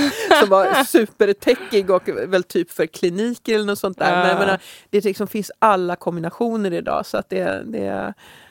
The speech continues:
Speaker 1: Ja,
Speaker 2: man kanske
Speaker 1: gud,
Speaker 2: inte
Speaker 1: ja.
Speaker 2: riktigt skalar en sån business, <laughs> men,
Speaker 1: <laughs>
Speaker 2: men, men, eh, det är kul ändå att det händer så mycket på alla håll och kanter.
Speaker 1: Ja, verkligen.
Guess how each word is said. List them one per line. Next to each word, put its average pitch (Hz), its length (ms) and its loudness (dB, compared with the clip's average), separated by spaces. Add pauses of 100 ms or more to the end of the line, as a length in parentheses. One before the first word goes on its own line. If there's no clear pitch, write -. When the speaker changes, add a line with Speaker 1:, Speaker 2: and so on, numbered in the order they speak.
(160)
Speaker 1:
Ja, 185 360 0
Speaker 2:
man 233 100 0
kanske 233 100 4
Speaker 1:
gud, 247 100 0
Speaker 2:
inte 233 140 -4
Speaker 1:
ja. 233 60 -2
Speaker 2:
riktigt 196 160 0
skalar 214 580 2
en 190 120 -2
sån 165 300 -8
business, - 600 -4
<laughs> - 180 0
men, 214 400 -2 (520)
Speaker 1:
<laughs> - 0 -
Speaker 2:
men, 185 420 0
men, 180 680 -4
eh, 180 180 0
det 196 120 -2
är - 20 -2
kul 196 360 -6
ändå 165 220 -8
att - 360 -10
det - 420 -16
händer 180 260 -8
så - 120 -16
mycket 98 540 -14
på - 100 -10
alla - 160 -8
håll 185 320 -12
och - 240 -20
kanter. 190 160 -4
Speaker 1:
Ja, 170 280 -2
verkligen. 165 600 -8